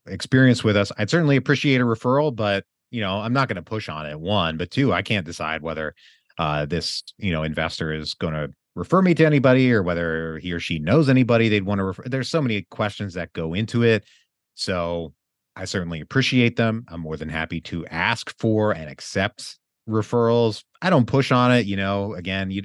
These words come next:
nobody likes somebody being pushy. Um, so we as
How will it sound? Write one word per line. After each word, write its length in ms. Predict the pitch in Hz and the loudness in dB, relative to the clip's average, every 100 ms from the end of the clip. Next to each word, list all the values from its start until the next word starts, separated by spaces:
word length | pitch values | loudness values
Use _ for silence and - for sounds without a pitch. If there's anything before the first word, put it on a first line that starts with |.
| - | -6
nobody 300 | 123 107 90 | -8 -6 -6
likes 380 | 90 85 - _ - | -6 -8 -12 _ -8
somebody 300 | 85 80 82 | -6 -4 -2
being 240 | 82 80 | -4 -4
pushy. 440 | - 98 110 104 - - - - _ - - | -2 0 2 0 -2 -20 -20 -20 _ -20 -10
Um, 560 | - 78 - 73 71 - _ _ _ _ - | -6 -4 -4 -8 -12 -14 _ _ _ _ -10
so 400 | - 101 90 82 - | -2 0 0 -4 -8
we 420 | 95 120 120 110 | 0 4 6 6
as 880 | 98 92 87 85 78 73 - - | 4 2 0 -2 -6 -10 -12 -12